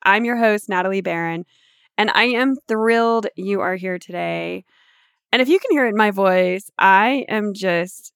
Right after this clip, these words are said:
so excited. It is Friday, and it is, we are heading into a long weekend, and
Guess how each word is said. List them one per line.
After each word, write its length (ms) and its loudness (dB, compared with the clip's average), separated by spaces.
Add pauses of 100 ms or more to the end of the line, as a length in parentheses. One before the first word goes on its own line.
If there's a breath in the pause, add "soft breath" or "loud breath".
(260)
so 340 0
excited. 640 0
It 100 0
is 160 -4
Friday, 720 0 (560)
and 540 2
it 80 -2
is, 580 -2 (460)
we 160 2
are 80 2
heading 240 2
into 400 0
a 180 -2
long 540 0
weekend, 720 0 (100)
and 180 -2